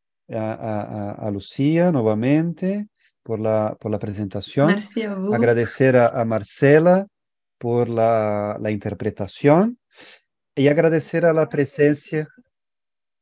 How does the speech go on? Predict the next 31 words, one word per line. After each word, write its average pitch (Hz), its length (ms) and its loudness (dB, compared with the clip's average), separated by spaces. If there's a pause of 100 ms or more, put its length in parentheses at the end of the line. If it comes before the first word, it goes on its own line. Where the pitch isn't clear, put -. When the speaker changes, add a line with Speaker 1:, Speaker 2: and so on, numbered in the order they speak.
(1200)
Speaker 1:
agradecer 135 540 4
a - 20 6
la 139 140 6
presencia 135 440 0
de 123 120 0
todos 131 340 -2
que, 123 420 -2
que 117 200 -2
hoy 123 160 4
no, 123 220 0
nos 123 200 -4
acompañaron 147 1040 2 (520)
en 123 160 -2
este 143 240 4
evento. 156 600 2 (380)
Y 151 140 -2
bueno, 139 380 2
seguiremos 139 600 0
trabajando. 135 720 0 (120)
Los 127 220 -4
veremos 123 380 -2
en 123 180 -2
las 131 500 -4
siguientes, 120 840 -2 (500)
eh, 113 260 4
presentaciones 117 840 -2
acá 117 240 -4
que - 120 -8
organiza 110 400 -2
el 104 80 -8
sicp. - 500 -8